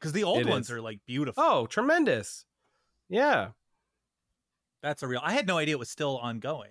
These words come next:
Speaker 1: That,
Speaker 2: Yeah, and
Speaker 1: but
Speaker 2: it's
Speaker 1: of course
Speaker 2: bad.
Speaker 1: it is. Every comic from that era
Speaker 2: Yeah.
Speaker 1: that was
Speaker 2: Yeah,
Speaker 1: a little
Speaker 2: exactly.
Speaker 1: popular.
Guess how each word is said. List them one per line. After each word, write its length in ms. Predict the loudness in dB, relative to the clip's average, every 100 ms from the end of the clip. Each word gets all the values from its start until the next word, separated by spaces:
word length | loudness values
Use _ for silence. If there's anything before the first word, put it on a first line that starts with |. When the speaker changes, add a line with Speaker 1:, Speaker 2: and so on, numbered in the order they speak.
| -14
Speaker 1:
That, 220 | -8 -8 -2
Speaker 2:
Yeah, 180 | 0 2
and 60 |
Speaker 1:
but 100 | 2
Speaker 2:
it's 100 | 0
Speaker 1:
of 60 | 2
course 200 | 0 0
Speaker 2:
bad. 80 | -8
Speaker 1:
it 80 | -10
is. 120 | -16 -6
Every 220 | -4 -4
comic 420 | -8 -10 -10 -14
from 140 | -14 -12
that 120 | -10
era 220 | -6 -6
Speaker 2:
Yeah. 60 | -8
Speaker 1:
that 120 | -12
was 140 | -12
Speaker 2:
Yeah, 60 | -4
Speaker 1:
a 100 | -2
little 120 | -2
Speaker 2:
exactly. 180 | -4 -6
Speaker 1:
popular. 500 | -6 -10 -12 -14 -16